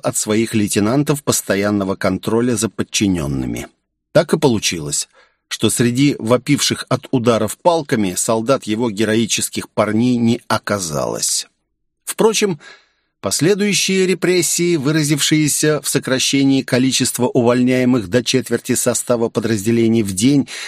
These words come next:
и запрете ночевать в городе, коснулись и его бойцов, и его самого. "Я так за тебя рада", улыбалась Агленда. "Даже не хочу грустить от того, что тебя теперь переведут. Господин будущий майор,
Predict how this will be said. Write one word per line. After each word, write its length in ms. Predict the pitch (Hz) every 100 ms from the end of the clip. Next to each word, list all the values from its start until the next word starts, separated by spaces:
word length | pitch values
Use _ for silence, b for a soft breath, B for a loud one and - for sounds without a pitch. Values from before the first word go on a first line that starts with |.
| B 120
и 80 |
запрете 500 | 117 135 - 127 -
ночевать 440 | 104 110 120 110 98
в 100 | 98
городе, 420 | 131 160 156 143
коснулись 720 | - 110 - 113 139 143 -
и 80 | 165
его 320 | 170 127 104
бойцов, 640 | 95 104 101 - 104 - -
и 80 |
его 380 | 110 82 73 101
самого. 640 | - 143 143 120 78 73 - _ _ _ _ _ _ _ _ _ _
"Я 180 | - 143
так 220 | 143 135
за 140 | 117 127
тебя 260 | 151 139
рада", 320 | 156 202 147
улыбалась 580 | 143 127 123 110 117 110
Агленда. 520 | 131 104 113 110 110 B B B _ _ -
"Даже 240 | 135 147
не 120 | 147 143
хочу 300 | 151 151 139
грустить 540 | 160 147 - 123 -
от 200 | 127 -
того, 260 | - 120 170
что 200 | - -
тебя 260 | 104 117
теперь 340 | 147 - 123 -
переведут. 680 | 127 123 110 - 90 - b b b b 170
Господин 760 | 156 151 - 165 131 123 110
будущий 500 | 123 117 107 - 127
майор, 500 | 131 131 117 98 98